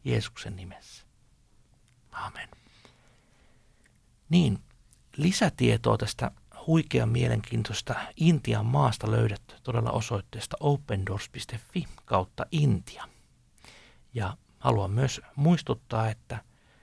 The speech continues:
että viidestoista ensimmäistä on todella julkaistu uusi World Watch-lista, jossa näet tämän vuoden tilanteen ja siihen kannattaa tutustua myöskin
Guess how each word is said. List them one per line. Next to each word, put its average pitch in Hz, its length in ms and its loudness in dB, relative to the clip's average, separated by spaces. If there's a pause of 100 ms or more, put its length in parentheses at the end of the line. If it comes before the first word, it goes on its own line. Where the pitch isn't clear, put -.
(240)
että 117 280 -8
viidestoista 127 580 0
ensimmäistä 120 760 0
on 120 120 -4 (320)
todella 131 260 2
julkaistu 131 680 0
uusi 131 440 -2 (100)
World 131 320 4
Watch-lista, 143 720 -2 (680)
jossa - 240 -8
näet 120 340 0
tämän 117 340 0
vuoden 98 320 -2 (680)
tilanteen 107 680 0
ja - 140 -18 (340)
siihen 104 340 -2
kannattaa 107 300 -4
tutustua 120 420 0
myöskin 113 460 0